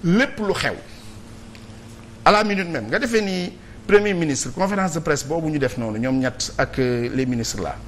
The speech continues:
mais ils l'ont fait, c'est bien. Mais moi, j'estime que ils devaient le faire à temps. Le président en avait besoin à temps. Parce que li may wax la, chaque fois où le président prend la parole, lui, ou parle, moom dina régler problème bi.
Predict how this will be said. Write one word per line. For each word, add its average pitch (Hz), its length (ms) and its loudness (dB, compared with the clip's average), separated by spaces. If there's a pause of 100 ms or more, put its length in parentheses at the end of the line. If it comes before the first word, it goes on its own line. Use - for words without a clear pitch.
(760)
mais 135 160 2
ils 127 60 0
l'ont 117 120 0
fait, 226 160 -2
c'est 113 180 0
bien. 302 260 0 (640)
Mais 120 60 -2
moi, 123 220 2
j'estime 180 420 0
que 220 200 2 (280)
ils 165 80 4
devaient 151 200 2
le 139 40 -2
faire - 260 -4
à 117 80 -2
temps. 107 240 -4
Le 131 100 2
président 175 260 2
en 147 180 -2
avait 147 140 2
besoin 208 460 2
à 151 100 2
temps. 180 300 0 (1700)
Parce 190 240 6
que 170 100 -2
li 185 100 0
may 190 140 0
wax 135 160 0
la, 107 80 -4
chaque 240 240 2
fois 214 280 2
où 190 40 -6
le 156 100 0
président 135 380 -2
prend 196 240 0
la 160 160 4
parole, 127 240 -6
lui, 151 180 -2
ou 143 60 -4
parle, 147 260 2 (960)
moom 123 140 0
dina 131 140 2
régler 127 200 0
problème 101 300 -2
bi. - 100 -10